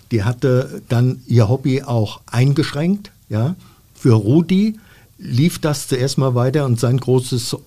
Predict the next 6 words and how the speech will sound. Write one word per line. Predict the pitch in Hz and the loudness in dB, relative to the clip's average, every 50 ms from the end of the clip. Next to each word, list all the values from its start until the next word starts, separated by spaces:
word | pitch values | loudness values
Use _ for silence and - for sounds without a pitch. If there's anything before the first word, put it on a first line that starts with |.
| - | -6
Hobby | 107 98 117 123 - 143 127 127 123 | -4 -2 0 0 0 0 0 0 0
war | 117 120 123 123 127 127 | 0 -2 0 0 0 0
halt, | 127 123 135 139 139 - - - - - - _ - | 0 0 0 -2 -4 -8 -16 -20 -20 -20 -20 _ 0
äh, | 113 113 113 110 113 113 - | 2 4 4 4 4 2 0
eine | - 117 123 120 113 | 2 2 4 4 2
Clique, | 113 127 135 143 143 - 151 151 156 160 | 2 0 -2 0 0 0 0 0 0 -2